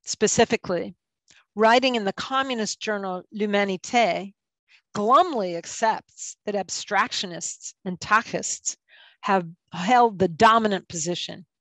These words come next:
in the biennial exhibition. Rollin complains about the solid boredom that results. "Floor after floor," Rollin complains,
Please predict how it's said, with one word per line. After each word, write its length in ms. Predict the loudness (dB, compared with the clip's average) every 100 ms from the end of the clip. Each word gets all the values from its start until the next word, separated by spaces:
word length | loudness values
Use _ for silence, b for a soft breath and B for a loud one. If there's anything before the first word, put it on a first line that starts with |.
| -2
in 100 | 0
the 80 | 2
biennial 540 | 2 0 -2 -2 -6
exhibition. 580 | -8 -10 -8 -8 -8 -12 _ _ _ B B B 4
Rollin 460 | 6 8 6 6 2
complains 680 | -2 -2 2 4 2 0
about 320 | 0 2 2 0
the 100 | -6
solid 960 | -4 -2 0 2 4 4 2 -2 -6 _ -8
boredom 680 | -2 2 0 0 -8 -14 _ _ _ _ _
that 200 | 0 0
results. 600 | 0 -4 -4 -6 -14 -20 _ _ _ _ _ _ _
"Floor 680 | -4 -2 4 6 8 8 8
after 300 | 6 4 -2
floor," 760 | -4 -6 0 4 6 6 4 0
Rollin 400 | -4 -4 -6 -8
complains, 720 | -10 -8 -2 -2 -2 -6 -12